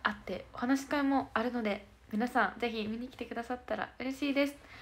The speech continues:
と、あの、<laughs> ちょっと忘れちゃった。あ、そうそう、エスティーユー祭のミニライブはYouTubeで無料配信もあるので、そちらもチェックしていただけると嬉しいです。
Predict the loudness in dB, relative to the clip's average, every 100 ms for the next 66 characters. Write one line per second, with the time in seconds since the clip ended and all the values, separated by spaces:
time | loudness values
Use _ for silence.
0 | -18 -18 -20 -10 -4 -4 -6 -12 -20 -20
1 | -20 -20 -20 -20 -20 -20 -20 -20 -20 -20
2 | -20 -16 -14 -12 -12 -14 -16 -20 -20 -20
3 | -20 -20 -20 -10 -6 0 2 2 0 0
4 | 2 4 2 -2 -4 -6 -6 -10 -6 -6
5 | -2 -2 -2 -4 0 0 2 2 2 2
6 | 6 6 6 4 4 4 2 -12 -2 2
7 | 2 2 0 0 -4 -6 -10 -4 2 4
8 | 6 6 4 -2 0 2 2 -2 2 4
9 | 4 -2 -16 -20 -20 -8 -4 -2 -2 -6
10 | -10 -12 -12 -8 -4 -2 -2 0 2 2
11 | 2 0 -2 -6 -2 0 0 -4